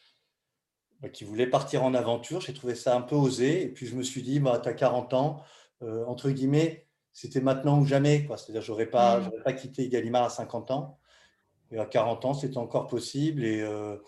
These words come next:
Speaker 1: et c'était juste un peu, bah, voilà, voir comment le,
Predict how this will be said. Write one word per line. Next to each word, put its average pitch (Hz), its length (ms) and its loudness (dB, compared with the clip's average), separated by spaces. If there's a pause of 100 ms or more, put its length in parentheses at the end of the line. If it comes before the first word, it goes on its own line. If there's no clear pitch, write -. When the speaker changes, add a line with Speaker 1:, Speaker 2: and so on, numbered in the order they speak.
(280)
Speaker 1:
et - 60 -16
c'était - 320 -6
juste 127 260 -6
un 117 60 0
peu, 120 500 -4
bah, 104 160 -2
voilà, 113 300 4
voir 113 320 0
comment 120 260 -4
le, 107 420 -4